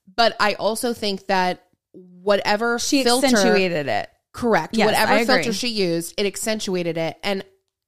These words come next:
Speaker 1: in this day and age where you, it's such a calculated choice to post your children on the internet,
Speaker 2: Yeah.
Speaker 1: and that's gonna lead into,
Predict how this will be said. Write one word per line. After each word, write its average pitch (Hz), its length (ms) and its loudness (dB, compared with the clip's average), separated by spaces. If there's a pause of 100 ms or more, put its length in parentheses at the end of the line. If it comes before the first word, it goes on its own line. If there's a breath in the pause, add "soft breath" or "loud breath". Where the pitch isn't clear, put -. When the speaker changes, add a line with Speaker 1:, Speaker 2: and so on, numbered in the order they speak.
(120)
Speaker 1:
in 220 640 -2
this 220 320 -2
day 262 200 -2
and 247 80 -4
age 208 200 -2
where 190 460 0
you, 214 440 -6
it's - 200 -6
such - 180 -4
a 214 40 -6
calculated 208 960 -4 (680 soft breath)
choice 190 760 -4 (120)
to 226 160 -4
post 208 420 -2
your - 120 -10
children 208 600 -2
on 190 180 -2
the 185 80 -4
internet, 208 640 -4
Speaker 2:
Yeah. 185 200 6
Speaker 1:
and 214 100 4
that's 208 180 0
gonna 202 200 -2
lead 185 200 -2
into, 185 520 -2